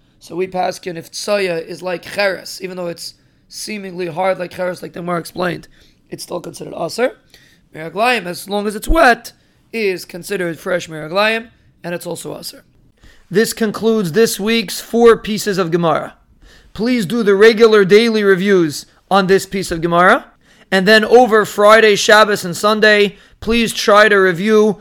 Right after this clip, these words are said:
what we've learned the entire week, one time on Friday, one time on Shabbos, and one time on Sunday. To help retain clarity of the Gemara,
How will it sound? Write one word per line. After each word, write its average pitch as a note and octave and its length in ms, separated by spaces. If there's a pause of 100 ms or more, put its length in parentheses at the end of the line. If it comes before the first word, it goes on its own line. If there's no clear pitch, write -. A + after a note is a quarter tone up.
(140)
what G3 180
we've F3+ 200
learned G#3 340
the F#3 80
entire F3 500
week, A#3 480 (240)
one G3+ 280
time G3 220
on F3+ 120
Friday, G#3 440
one G3 220
time F#3 220
on F3 80
Shabbos, G#3+ 440
and F#3 120
one F#3+ 120
time F3 220
on E3 80
Sunday. D#3 440 (440)
To D#3+ 140
help G#3 280
retain G3+ 440
clarity G3+ 480
of E3 100
the F3+ 60
Gemara, F3+ 580